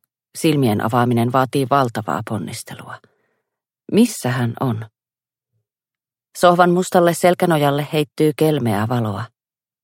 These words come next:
Käsinojan nahkapäällys on liimautunut poskeen kiinni, hikoiluttaa ja paleltaa yhtä aikaa. Pitää nousta istumaan.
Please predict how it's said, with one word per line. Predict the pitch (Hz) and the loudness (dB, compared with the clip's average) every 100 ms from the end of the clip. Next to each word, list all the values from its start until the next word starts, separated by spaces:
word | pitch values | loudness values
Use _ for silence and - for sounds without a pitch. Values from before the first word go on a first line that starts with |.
| - | -10
Käsinojan | 151 143 127 123 120 | -6 -2 0 0 0
nahkapäällys | 139 143 - 113 107 98 - | -2 -4 -6 -4 -2 -2 -4
on | 131 | -4
liimautunut | 139 139 123 117 139 123 | -2 -2 -2 -4 -6 -6
poskeen | 139 139 - 117 117 | -6 -6 -6 -6 -6
kiinni, | - 135 120 123 127 _ _ _ _ | -6 -6 -6 -8 -16 _ _ _ _
hikoiluttaa | 165 - 135 110 110 - 110 | -4 0 -2 -2 -4 -4 -2
ja | 110 107 | -2 -4
paleltaa | 120 110 107 104 98 | -2 -2 -2 -4 -6
yhtä | 123 - - | -6 -10 -10
aikaa. | 104 104 - 117 113 - _ _ _ _ _ _ _ _ _ _ _ | -8 -10 -12 -10 -10 -14 _ _ _ _ _ _ _ _ _ _ _
Pitää | 160 170 | -2 0
nousta | 170 170 - | 2 2 0
istumaan. | - 175 - - - - | -2 -6 -8 -12 -10 -12